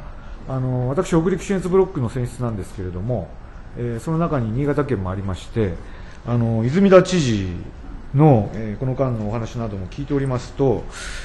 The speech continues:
その地元の同意という点では、非常に、あの、厳しいものがあるというふうに思うんですね。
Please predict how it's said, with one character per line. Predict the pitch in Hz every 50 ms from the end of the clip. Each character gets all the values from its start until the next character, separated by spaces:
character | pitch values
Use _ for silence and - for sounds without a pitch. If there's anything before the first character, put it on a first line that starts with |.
| - - -
そ | - 131
の | 110
地 | 120 165
元 | 202 220 220 226
の | 220 202
同 | 160 196 208 214
意 | 208
と | 208
い | 170
う | -
点 | - 123 123 120
で | 120 117
は、 | 98 95 101 95 82 - - - - - - - - -
非 | - 131
常 | 170 202 208
に、 | 202 196
あ | 190 180
の、 | 180 175 170 165 160 160 156 151 147 143 143 139 - -
厳 | - 160 147 156
し | - - - 143 135 110 98
い | 87 - - - - - - - - -
も | 110 117
の | 117 110
が | 98 104
あ | 110
る | 101
と | - - 104
い | 92
う |
ふ | 92
う | 95
に | 85 85 85 -
思 | 117 120 120 107
う |
ん | 90 80
で | -
す | - 113
ね。 | 131 147